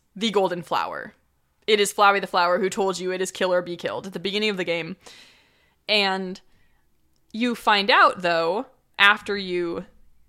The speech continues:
defeat Flowey, if you show Flowey mercy, which is very difficult because Flowey is infuriating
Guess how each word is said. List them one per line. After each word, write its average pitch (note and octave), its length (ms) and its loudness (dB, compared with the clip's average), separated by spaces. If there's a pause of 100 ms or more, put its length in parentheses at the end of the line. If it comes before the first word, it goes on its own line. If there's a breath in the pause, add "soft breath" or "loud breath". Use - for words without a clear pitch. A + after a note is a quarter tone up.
defeat G#3 460 -8
Flowey, F3+ 600 0 (360)
if A3+ 160 -6
you G#3+ 140 -6
show G#3+ 360 0
Flowey G3+ 440 0
mercy, F#3+ 680 -6 (200)
which F#3+ 140 -12
is F#3+ 120 -10
very G#3 200 -2
difficult C4 500 -2
because - 240 -12
Flowey F3+ 440 0
is G3 320 -6
infuriating G#3 880 -4